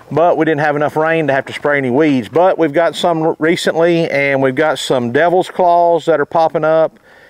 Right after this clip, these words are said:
in our coastal field that we sprigged this spring, and we want to get those taken care of because one devil's claw will put out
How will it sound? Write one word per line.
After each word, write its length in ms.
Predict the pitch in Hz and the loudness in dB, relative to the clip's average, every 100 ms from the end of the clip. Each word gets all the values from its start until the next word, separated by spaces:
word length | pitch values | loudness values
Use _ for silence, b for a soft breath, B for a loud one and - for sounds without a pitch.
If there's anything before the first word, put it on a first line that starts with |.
| B | B
in 120 | 120 | -4
our 120 | 123 | -2
coastal 360 | 120 156 151 123 | 0 0 0 -2
field 220 | - 156 | 0 2
that 80 | 143 | 2
we 100 | 135 | -2
sprigged 360 | - 156 151 139 | -2 -2 -2 -2
this 120 | 135 | -6
spring, 540 | - 156 151 156 156 | -4 -4 -2 -2 -2
and 220 | 127 127 | -2 0
we 80 | 127 | 0
want 160 | 127 131 | 0 0
to 20 | |
get 160 | 135 - | -2 0
those 180 | 131 | -2
taken 300 | - 123 120 | 0 -2 -2
care 340 | 120 127 123 123 | -2 0 2 0
of 80 | 117 | -2
because 500 | 113 127 117 110 - B B B B - | -2 0 0 0 -2 B B B B -2
one 320 | 123 147 135 | 0 0 0
devil's 320 | 135 131 123 | 0 0 -2
claw 340 | - 127 127 | -2 0 2
will 60 | 117 | 0
put 200 | - 123 | -2 0
out 360 | 113 110 113 | 0 2 0